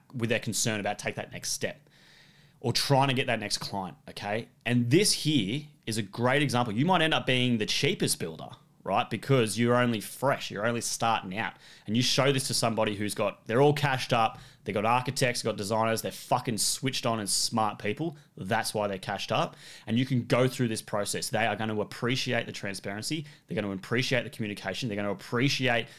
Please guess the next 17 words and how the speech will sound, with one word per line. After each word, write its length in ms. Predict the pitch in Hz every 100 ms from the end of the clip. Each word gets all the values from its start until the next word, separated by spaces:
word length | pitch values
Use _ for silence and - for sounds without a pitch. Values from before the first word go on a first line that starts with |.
| -
the 120 | 117
actual 300 | 107 107 120 -
effort 220 | 107 -
you're 100 | 110
putting 220 | 101 98
into 260 | 95 95 143
it. 80 | 151 - -
You're 100 | -
gonna 200 | 104 107
have 100 | 117
your 100 | 117
portfolio 540 | - 123 - 110 120
of 80 | 110
things 240 | - 117 107
you've 120 | 98
done 160 | 104
before. 520 | 110 107 - 98 147